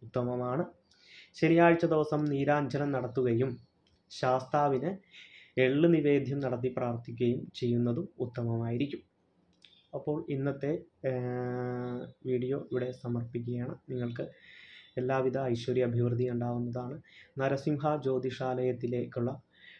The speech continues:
ഏഹ്, വരുവാൻ ആഗ്രഹിക്കുന്നവർ മുൻകൂർ ബുക്ക് ചെയ്ത് വരേണ്ടതാണ്. ഫോണിലൂടെ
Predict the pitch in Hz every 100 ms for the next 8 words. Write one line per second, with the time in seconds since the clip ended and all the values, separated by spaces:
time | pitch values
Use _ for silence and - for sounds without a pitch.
0 | _ - 127 123 120 120 123 123 131 127
1 | 120 117 120 120 123 120 123 160 - 127
2 | 127 127 123 123 123 113 120 127 123 123
3 | 120 120 117 120 120 117 120 131 196 _
4 | _ _ - - - - - - 156 156
5 | 160 160 160